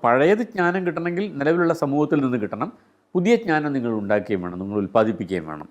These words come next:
അപ്പോൾ ഈ ഒരു, ഒരു, ഒരു, ഒരു പ്രക്രിയ ഉണ്ടല്ലോ, നിലവിലുള്ളതിനെ അനുകരിക്കുകയും നിലവിലുള്ള നിഷേധിക്കുകയും ചെയ്യുക എന്നുള്ള ഈ പ്രക്രിയ നിരന്തരം നടന്നുകൊണ്ടിരിക്കും. ഇതിൽ നമുക്ക് ചെയ്യാൻ പറ്റുന്ന, ഏഹ്, ഞാനിപ്പം കഴിഞ്ഞ പ്രാവശ്യം സ്കൂളിൽ പോയിട്ടും, ആ, ടീച്ചേഴ്സിനോടും അധ്യാപകരോടും പറഞ്ഞിട്ട് പറഞ്ഞൊരു കാര്യമുണ്ട്,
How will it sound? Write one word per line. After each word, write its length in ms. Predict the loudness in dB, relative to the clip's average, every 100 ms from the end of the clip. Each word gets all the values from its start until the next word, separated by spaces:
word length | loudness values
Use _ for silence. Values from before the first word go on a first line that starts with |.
| -10
അപ്പോൾ 140 | -4
ഈ 160 | 2 2
ഒരു, 140 | 4
ഒരു, 400 | 4 2 2 2
ഒരു, 140 | 2 2
ഒരു 200 | 2 -2 -4
പ്രക്രിയ 400 | -4 0 0 0
ഉണ്ടല്ലോ, 280 | -4 -8 -10 _ _
നിലവിലുള്ളതിനെ 580 | 2 6 6 6 4 4
അനുകരിക്കുകയും 720 | 2 2 2 2 2 0 0 2
നിലവിലുള്ള 360 | 0 0 -2
നിഷേധിക്കുകയും 640 | -4 -2 0 0 0 -2 0
ചെയ്യുക 180 | -2 -2
എന്നുള്ള 240 | -4 -8
ഈ 80 | -8
പ്രക്രിയ 460 | -6 -8 -2 -2 -2 -10 _ -4
നിരന്തരം 560 | 0 0 0 0 0
നടന്നുകൊണ്ടിരിക്കും. 640 | -4 -8 -8 -10 -12 -16 -20 -20 _
ഇതിൽ 220 | -4 0 0
നമുക്ക് 320 | 0 0 -2
ചെയ്യാൻ 480 | -2 2 4 4 0
പറ്റുന്ന, 320 | -2 -4 -2 -4 -8 _ -10
ഏഹ്, 240 | -6 -6 -4
ഞാനിപ്പം 640 | -4 -2 -2 -2 -4 -2
കഴിഞ്ഞ 160 | 0 2
പ്രാവശ്യം 300 | 0 0 -2
സ്കൂളിൽ 280 | -2 0 2
പോയിട്ടും, 380 | 2 0 -2 -6 -16 _ -6
ആ, 220 | -4 -4
ടീച്ചേഴ്സിനോടും 560 | -2 -2 -2 -2 0 0
അധ്യാപകരോടും 520 | 2 2 2 -4 -4
പറഞ്ഞിട്ട് 340 | -6 -6 -8 -12 -12 -8
പറഞ്ഞൊരു 280 | -6 -6 -6
കാര്യമുണ്ട്, 300 | -8 -8 -12